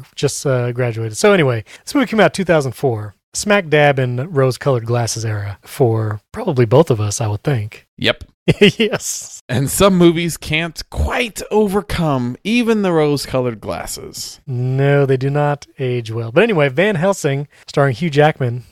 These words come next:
Speaker 1: and Kate Beckinsale, Rotten Tomatoes score. Not as low as I would have expected after rewatching this movie. <laughs> Twenty-four critic score, fifty-seven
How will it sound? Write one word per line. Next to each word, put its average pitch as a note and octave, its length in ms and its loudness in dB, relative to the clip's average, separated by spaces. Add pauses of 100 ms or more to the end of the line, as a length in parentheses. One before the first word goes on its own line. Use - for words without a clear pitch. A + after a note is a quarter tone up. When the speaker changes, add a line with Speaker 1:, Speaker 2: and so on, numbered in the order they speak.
Speaker 1:
and - 80 -18
Kate D3+ 220 -2
Beckinsale, A#2+ 640 0 (180)
Rotten E3 240 4
Tomatoes D#3 380 2
score. A2 380 -6 (260)
Not E3 160 2
as E3 100 -2
low F3 160 6
as D#3+ 80 2
I D#3+ 80 4
would D#3+ 100 2
have D3 60 -2
expected C3+ 420 -2
after A2+ 400 -6 (140)
rewatching B2+ 440 2
this C3+ 160 -2
movie. D3 360 4 (180)
<laughs> B3+ 220 0 (520)
Twenty-four G3+ 1040 0
critic F#3 320 0
score, F3 560 0 (140)
fifty-seven C3 1200 0